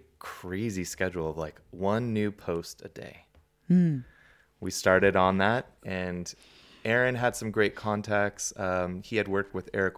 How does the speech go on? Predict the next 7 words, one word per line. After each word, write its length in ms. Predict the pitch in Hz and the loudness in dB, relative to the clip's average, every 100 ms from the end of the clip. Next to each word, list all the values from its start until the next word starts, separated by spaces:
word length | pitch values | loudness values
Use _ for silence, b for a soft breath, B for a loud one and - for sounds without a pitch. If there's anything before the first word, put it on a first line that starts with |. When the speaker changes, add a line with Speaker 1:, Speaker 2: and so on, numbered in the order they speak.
| - | -2
Speaker 1:
Olson, 640 | 117 120 - 117 113 113 110 b b b | -2 -2 -2 -2 -2 -6 -12 b b b
who 120 | 101 | -4
runs 260 | 95 90 - | -2 -2 -4
Process 640 | - 110 107 110 104 - | -4 -2 0 -2 -2 -4
Type, 460 | - 104 101 101 - b b b b b | -4 -2 -2 -6 -14 b b b b b
Speaker 2:
Yeah. 240 | 104 175 92 | 0 2 2
Speaker 1:
and 340 | 90 90 | -2 -6